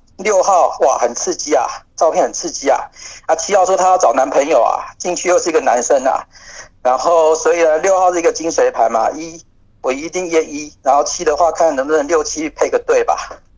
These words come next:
总之就这样啦，预言家四，狼人一，百分之八十狼人，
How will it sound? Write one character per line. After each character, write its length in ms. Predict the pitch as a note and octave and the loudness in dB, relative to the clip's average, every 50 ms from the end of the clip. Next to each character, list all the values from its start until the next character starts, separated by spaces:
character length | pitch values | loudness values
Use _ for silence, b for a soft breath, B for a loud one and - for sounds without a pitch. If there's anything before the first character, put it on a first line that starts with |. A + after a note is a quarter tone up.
| _ _ _ | _ _ _
总 160 | - B2+ C3 | -2 -2 2
之 60 | C#3+ | 2
就 120 | D#3 E3+ E3+ | 2 2 4
这 100 | F3 F#3 | 2 0
样 140 | E3+ E3 | 0 2
啦， 300 | D#3 D3+ D3+ D3 - - b b b b _ _ _ | 2 2 0 -2 -4 -12 b b b b _ _ _
预 100 | F3+ F3 | -4 -2
言 180 | E3 D3 C#3+ | 0 0 0
家 540 | D3 E3+ E3 E3 E3 E3 E3+ D#3 - - - _ _ _ _ - | 2 2 2 2 2 0 -2 -4 -10 -16 -20 _ _ _ _ -14
四， 480 | - - - G3 F3+ D#3 C3 - - _ _ _ _ _ _ _ _ | -12 -6 -2 -2 -2 -2 -2 -6 -10 _ _ _ _ _ _ _ _
狼 240 | - B2+ C3+ C#3+ D3+ | 0 0 2 2 2
人 320 | D3 C#3+ C3 C3 C3 - - _ _ _ _ _ _ _ | 4 4 4 4 2 -2 -10 _ _ _ _ _ _ _
一， 340 | - F3 F3 F3+ F3+ F#3 F#3 _ _ _ _ _ _ _ _ | -10 -8 -6 -6 -6 -8 -12 _ _ _ _ _ _ _ _
百 140 | A#2+ B2+ B2 | 0 2 4
分 140 | E3 E3+ | 4 2
之 120 | F3+ F#3 F#3 | 2 0 0
八 200 | - F#3 F3+ F#3 | 0 0 0 0
十 140 | F3+ - C3+ | -2 0 0
狼 240 | C3+ B2+ B2+ C3+ | 0 2 2 2
人， 260 | B2+ A#2+ A#2 A2+ - | 2 2 2 2 0